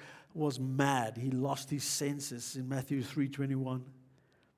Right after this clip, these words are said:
And now the village is doing the same thing, rejecting him as being from God and speaking for him. And people, that is what the world,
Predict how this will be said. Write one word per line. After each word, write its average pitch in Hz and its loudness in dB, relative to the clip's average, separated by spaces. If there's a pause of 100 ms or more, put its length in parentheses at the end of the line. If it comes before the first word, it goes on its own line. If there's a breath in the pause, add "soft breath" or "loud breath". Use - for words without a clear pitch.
And 131 0
now 147 8
the 135 4
village 135 8
is 117 -8
doing 139 4
the 123 2
same 135 0
thing, 120 -2
rejecting 139 0
him 135 0 (340 loud breath)
as 127 0
being 135 2
from 147 0
God 123 0
and 120 -8
speaking 127 -6 (680 soft breath)
for 135 -2
him. 123 -8 (2000 soft breath)
And 165 -4
people, 202 8
that 175 10
is 185 4
what 175 4
the 185 6
world, 139 8